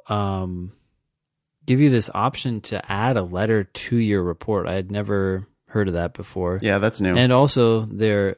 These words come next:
Speaker 1: I mean, they are paying for your, uh, it looks like they're offering to pay for your retake, which is, which is nice. I think we already knew that, but, um, yeah, you get a free test. So maybe
Speaker 2: That's
Speaker 1: if you're
Speaker 2: what
Speaker 1: debating,
Speaker 2: we've,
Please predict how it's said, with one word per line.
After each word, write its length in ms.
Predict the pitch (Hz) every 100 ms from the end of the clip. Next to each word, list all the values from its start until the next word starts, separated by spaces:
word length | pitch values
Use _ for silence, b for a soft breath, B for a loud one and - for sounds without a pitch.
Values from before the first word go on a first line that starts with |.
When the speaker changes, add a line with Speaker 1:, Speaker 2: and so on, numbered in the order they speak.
| -
Speaker 1:
I 60 | 120
mean, 220 | 123 107
they 120 | 107
are 260 | 107 104 101
paying 460 | - 113 104 98
for 180 | 95 101
your, 540 | 95 90 90 87 85 -
uh, 500 | 87 82 76 76 85
it 40 | _ _ -
looks 160 | 104 -
like 140 | 92
they're 160 | 92 85
offering 360 | 95 - 87
to 60 | 82
pay 300 | - 92 85
for 180 | - 87
your 460 | 82 80 78 104 -
retake, 480 | 95 92 82 78 -
which 160 | 98
is, 380 | 92 87 - - _ _
which 160 | - 104
is 100 | 95
nice. 240 | 92 82
I 40 | 110
think 140 | 127
we 100 | 123
already 180 | 98 90
knew 200 | 87 87
that, 260 | 85 85 85
but, 160 | - 87 - B B B B
um, 480 | - 92 87 85 82 - _ _ _ _ _ _
yeah, 200 | 117 151 104 -
you 120 | 101
get 100 | 101
a 60 | 92
free 180 | 92
test. 460 | 90 95 90 - -
So 360 | - 110 107 104 - _ _
maybe 120 | 110 143
Speaker 2:
That's 120 | 107
Speaker 1:
if 60 |
you're 80 | 233
Speaker 2:
what 60 | -
Speaker 1:
debating, 400 | 98 101 95 95
Speaker 2:
we've, 460 | - - - -